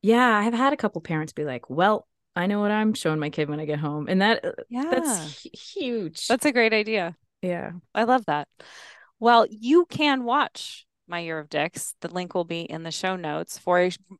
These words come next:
Speaker 2: a limited time, so get on it. Um, thank you so much,
Speaker 1: <laughs> Thank
Speaker 2: Pam,
Speaker 1: you. This
Speaker 2: for
Speaker 1: was
Speaker 2: joining
Speaker 1: fun.
Speaker 2: me. Oh, yeah, I loved it. I could talk about dicks for hours.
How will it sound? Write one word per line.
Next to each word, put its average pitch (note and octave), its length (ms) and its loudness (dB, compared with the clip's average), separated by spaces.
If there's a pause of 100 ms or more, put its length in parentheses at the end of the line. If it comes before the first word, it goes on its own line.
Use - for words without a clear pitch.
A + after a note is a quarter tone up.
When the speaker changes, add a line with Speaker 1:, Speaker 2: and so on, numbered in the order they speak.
Speaker 2:
a G#3 40 0
limited G#3 400 2
time, E3 240 -6
so E3 180 -8
get E3 180 -2
on D3 200 0
it. - 300 -8 (180)
Um, F3+ 560 4 (380)
thank D4 240 0
you F4 100 2
so A3 260 0
much, F3+ 520 -6
Speaker 1:
<laughs> - 40 -20
Thank - 340 2
Speaker 2:
Pam, G4 140 2
Speaker 1:
you. G4 100 -4 (420)
This B3+ 100 2
Speaker 2:
for D4+ 60 0
Speaker 1:
was D#4 80 2
Speaker 2:
joining D4+ 280 4
Speaker 1:
fun. D#4 60 -4
Speaker 2:
me. F4 280 -4 (120)
Oh, C4 140 4
yeah, A3 200 4
I E3+ 80 2
loved E3 260 -2
it. - 80 -2
I - 100 4
could B3+ 140 -4
talk G#3 220 2
about F3+ 280 2
dicks A#3 320 2
for B3+ 120 4
hours. F3+ 640 2